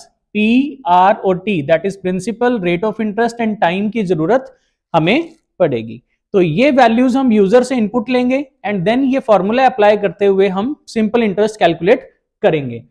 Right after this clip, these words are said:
तो देखिए प्रोग्राम कैसे लिखते हैं। सबसे पहले हमने एक वेरिएबल लिया पी और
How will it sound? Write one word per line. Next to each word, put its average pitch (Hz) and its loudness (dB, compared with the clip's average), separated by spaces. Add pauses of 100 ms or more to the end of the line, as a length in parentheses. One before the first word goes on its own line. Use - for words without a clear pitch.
(280)
तो 220 4
देखिए 214 4
प्रोग्राम 240 2
कैसे 240 2
लिखते 208 -2
हैं। 202 -6
सबसे 220 -2
पहले 240 2
हमने 226 2
एक 220 -4
वेरिएबल 196 0
लिया 190 0
पी 196 -4 (480)
और 214 -2